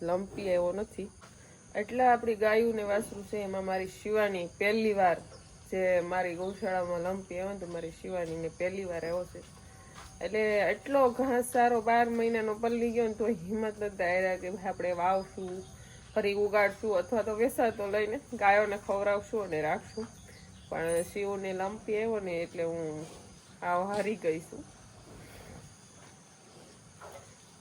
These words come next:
અ, ભગવાનને એક જ પ્રાર્થના કરું છું કે, "હે ભગવાન, કદાચ મારા કર્મોના કારણે કંઈ પણ થાય તો મને સજા મળે મારા શરીરમાં, મારી ગાયોને કંઈ ન થાય," એવી પ્રાર્થના કરું છું.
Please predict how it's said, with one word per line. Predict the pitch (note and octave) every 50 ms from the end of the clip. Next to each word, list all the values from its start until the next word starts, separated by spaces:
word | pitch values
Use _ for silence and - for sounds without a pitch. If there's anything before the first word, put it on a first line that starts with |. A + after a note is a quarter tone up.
| - - G#3
અ, | G3 G3 G3 G3 F#3+
ભગવાનને | F#3+ G#3+ A3 G#3 G#3+ A3+ A#3 B3+ B3+ B3+ B3+
એક | C4 B3+ C4+
જ | B3+ B3
પ્રાર્થના | A#3 F#3 F#3+ F#3+ G#3 - - G#3 G3
કરું | F#3+ F#3+ F#3+ F#3+ G3 G3
છું | F#3+ - G3+ F#3+ F#3+
કે, | F#3+ F3+ F3+
"હે | F#3 F#3+
ભગવાન, | G3+ G3+ E3+ F3+ F#3+ F#3+ G3 G3+ A3 G#3+ - - - - - - - - - - - - - - - -
કદાચ | F3+ F#3+ G3 G#3+ G#3 - - G3
મારા | F#3+ G3 G3+ G#3+ A3 G#3+
કર્મોના | G3+ G3+ G3+ G3+ G3+ G3+ G3+ G3 G3 G3 F#3+
કારણે | F#3+ F#3 F#3 F#3+ F#3+ F#3+ F#3+ F#3
કંઈ | F#3+ F#3+ F#3+ G3 G3
પણ | F#3+ F3 E3+ E3+ E3+
થાય | E3+ F3 F3 F#3 F#3+ F#3
તો | F#3 - F#3+
મને | F#3 F#3+ G3 G3+ G#3 G3+ G3+ G3+ G3 F#3+ F#3+ -
સજા | D3 E3+ F3+ G3 F#3+ F3+
મળે | E3+ F3+ F3+ F#3+ G3
મારા | F#3+ F3+ E3+ F3+ F#3
શરીરમાં, | - - F3+ F3 F3+ F3 F3 F3 F3+ F#3+ F#3+
મારી | F#3+ F#3 F3+ F3
ગાયોને | E3 E3 E3+ F3 F#3+ G#3 A3+ A#3 A3 F#3+
કંઈ | E3+ E3 E3 D#3+ D#3
ન | D#3+ E3 D#3+ D#3+
થાય," | - - E3 D#3+
એવી | E3 E3 E3 F3 F#3+ F#3
પ્રાર્થના | F3 - - E3 E3+ E3+ - G#3 F#3+ F3
કરું | F3 - E3 E3+ F3+ E3+
છું. | E3 - - E3 F3 G3+